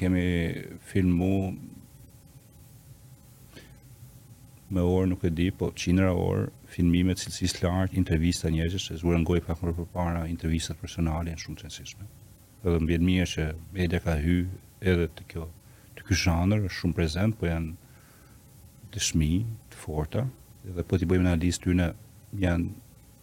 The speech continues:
flasin shumë për çfarë folën. Pra, për gjithë këtë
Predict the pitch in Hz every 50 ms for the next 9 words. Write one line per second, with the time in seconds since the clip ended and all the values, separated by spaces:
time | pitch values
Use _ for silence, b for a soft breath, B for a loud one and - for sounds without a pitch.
0 | - - - - - - - 101 95 90 - 92 90 - - 104 98 - - 101
1 | - 78 76 - - 76 71 80 - - - - - B B B B B B B
2 | B B B B B - - - 87 85 - - 87 82 78 78 95 98 - -
3 | - - 92